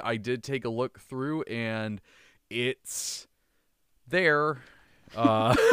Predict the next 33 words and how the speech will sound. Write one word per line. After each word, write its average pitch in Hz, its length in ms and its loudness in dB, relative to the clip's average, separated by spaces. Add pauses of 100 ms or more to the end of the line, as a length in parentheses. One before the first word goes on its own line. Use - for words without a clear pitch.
it 160 340 8
didn't, 175 260 6
I 151 140 6
was 147 220 2
like, 143 180 0
I 143 140 2
don't, 165 240 0 (400)
I 147 100 6
know 165 240 6
it's 170 160 0
got 160 240 0
the 156 80 -4
psionic 143 560 -2
thing, 175 200 -4
but 135 120 4
I 120 100 6
don't 127 240 2
see 131 200 -4
what 113 300 -2
in 123 180 -8
here 113 400 -6 (560)
would 107 760 -2 (520)
pull 135 280 -2
me 127 200 -4
into 113 680 -8
playing 110 440 -4
it 107 320 -8
over 101 380 -10
just 92 240 -14
a 95 60 -10
normal 82 400 -10
sorcerer, 76 540 -10
honestly. - 640 -16